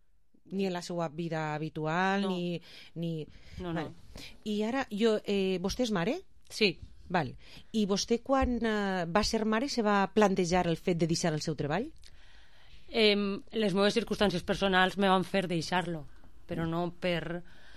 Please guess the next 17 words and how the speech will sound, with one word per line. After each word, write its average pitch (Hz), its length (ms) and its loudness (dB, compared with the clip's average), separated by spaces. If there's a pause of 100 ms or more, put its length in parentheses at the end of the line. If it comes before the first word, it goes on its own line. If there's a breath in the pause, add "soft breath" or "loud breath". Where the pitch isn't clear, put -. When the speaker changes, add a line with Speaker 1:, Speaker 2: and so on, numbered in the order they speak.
(220 loud breath)
Speaker 2:
no 185 160 0
per 202 80 2
sentir, 196 420 0
no 220 260 -2
per 214 240 4
en 208 100 2
comparació 190 420 0
amb 180 80 0
el 175 80 -2
meu 175 160 0
home, 190 320 -4
és 165 120 -6
perquè 170 280 -6
jo 175 100 -2
no 180 140 -4
podia 185 320 -2
tampoc 160 540 -4